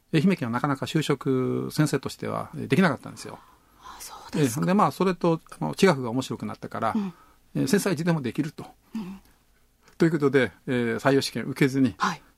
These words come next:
Speaker 1: えー、好きな地学だけをと。まあ、最も、あの、大学闘争の時代で、紛争じゃないんですよ。
Speaker 2: ええ。
Speaker 1: 紛争は、あの、先生方が、あの、紛争と見るけど。
Speaker 2: うん。
Speaker 1: で、僕らの時にはもう、あの、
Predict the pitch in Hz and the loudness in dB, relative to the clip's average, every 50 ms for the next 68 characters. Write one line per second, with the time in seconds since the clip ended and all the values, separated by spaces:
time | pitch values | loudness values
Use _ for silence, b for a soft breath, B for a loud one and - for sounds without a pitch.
0 | _ _ _ - 127 123 123 120 117 110 107 110 107 110 113 117 - - - - | _ _ _ 0 2 2 2 2 0 -2 -4 -6 -8 -8 -10 -12 -10 -6 -6 -4
1 | 127 107 - - 135 120 - - 107 95 82 - 107 104 - - - - _ B | -6 -6 -4 -2 -2 -2 -2 -2 -6 -6 -6 -6 -8 -8 -10 -14 -20 -20 _ B
2 | B B B B B B - 147 151 165 165 - 190 180 156 131 117 117 120 62 | B B B B B B 2 2 2 2 0 0 -2 0 0 0 -2 -2 -4 -6
3 | - - - - - - - 123 151 156 156 151 143 - - 147 147 143 139 139 | -8 -10 -10 -8 -2 2 4 4 4 4 2 -2 -2 -4 -4 -2 -2 0 0 0
4 | 139 139 139 139 139 135 - - - 190 147 - - 123 - 117 110 104 101 107 | -2 -4 -6 -8 -10 -12 -8 0 0 2 2 0 -2 -8 -10 -10 -10 -10 -8 -8
5 | 104 101 - - - b b b b b b b _ 214 220 - 190 151 131 120 | -10 -10 -12 -16 -20 b b b b b b b _ 4 4 4 2 0 0 -2
6 | 110 107 110 - - - 226 202 226 233 - - 233 208 165 127 113 113 - - | -4 -6 -10 -8 -4 -2 2 4 4 4 2 2 2 2 2 2 2 -2 -6 -2
7 | - - 214 214 - 208 190 180 175 - 135 131 139 120 - B B B B B | 2 2 4 4 4 2 0 0 -2 -2 -2 -2 -2 -2 -4 B B B B B
8 | B B B _ - - - - - 151 143 - 143 127 - 104 95 101 104 107 | B B B _ -10 -10 0 4 4 4 4 2 -2 -4 -4 -8 -10 -10 -10 -12
9 | - - - - - 220 220 220 214 202 208 185 180 180 _ _ _ 160 139 151 | -12 -14 -16 -8 -4 -2 -2 -2 -2 -4 -6 -8 -10 -14 _ _ _ -2 -2 0
10 | 151 156 143 127 113 98 - - 120 - 58 58 58 60 - 60 60 60 58 - | 0 0 0 -2 -4 -6 -10 -10 -10 -10 -8 -8 -10 -10 -8 -8 -10 -10 -10 -10
11 | - - - - 62 60 60 62 - - - 50 50 - 98 | -12 -12 -10 -10 -8 -8 -8 -8 -8 -10 -10 -10 -10 -12 -12